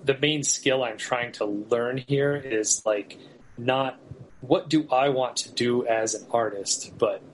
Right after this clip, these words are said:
you know, what, what does this film need from me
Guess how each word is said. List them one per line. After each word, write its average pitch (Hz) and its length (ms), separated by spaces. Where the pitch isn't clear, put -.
you 110 100
know, 98 280
what, 135 240
what 147 220
does 127 160
this 120 180
film 113 380
need 120 360
from 107 340
me 110 260